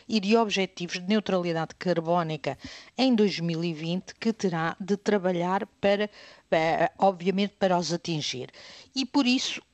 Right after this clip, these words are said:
este vai-se fazer parte do nosso cotidiano, eh, o que vai exigir muitas alterações, quer nos nossos hábitos, porque andar de avião,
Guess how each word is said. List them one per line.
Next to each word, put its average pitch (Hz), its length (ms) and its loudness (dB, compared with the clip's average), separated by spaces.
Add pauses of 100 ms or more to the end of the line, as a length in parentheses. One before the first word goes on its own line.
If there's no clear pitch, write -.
(100)
este - 380 -4
vai-se 220 300 0
fazer 190 340 0
parte - 320 -6
do 170 100 -8
nosso 165 280 -2
cotidiano, 180 840 -2 (160)
eh, 185 460 0
o 220 160 0
que 240 320 -2
vai 190 440 0
exigir 185 640 -2 (140)
muitas 208 580 2
alterações, 165 840 -2
quer 185 300 0
nos 151 160 -6
nossos 160 340 -4
hábitos, 208 400 -2
porque - 480 -6 (680)
andar 226 300 4
de 208 80 4
avião, 190 560 0